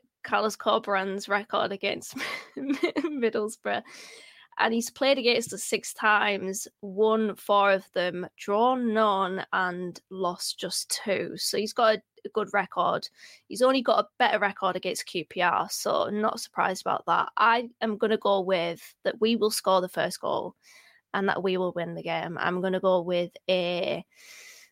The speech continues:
one nil Middlesbrough. Also, big lol at, um, Chris talking about their injury crisis whilst, uh, we pulled up that <laughs> full eleven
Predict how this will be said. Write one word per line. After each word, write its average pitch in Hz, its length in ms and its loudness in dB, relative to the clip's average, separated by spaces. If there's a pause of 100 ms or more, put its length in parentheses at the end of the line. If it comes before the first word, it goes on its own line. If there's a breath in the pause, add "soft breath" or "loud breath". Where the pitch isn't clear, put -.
(220 loud breath)
one 214 400 4
nil 196 480 2
Middlesbrough. 170 760 0
Also, 208 480 2
big 208 180 2
lol 175 520 2
at, 185 240 2
um, 190 520 2 (120)
Chris - 280 0
talking 196 320 0
about 185 300 0
their 196 160 4
injury 196 400 -2
crisis - 840 -4 (240)
whilst, 190 460 0
uh, 190 320 2
we 196 140 0
pulled 208 340 0
up 190 160 -4
that 190 200 2 (220)
<laughs> - 300 -2
full - 420 2 (120)
eleven 226 640 2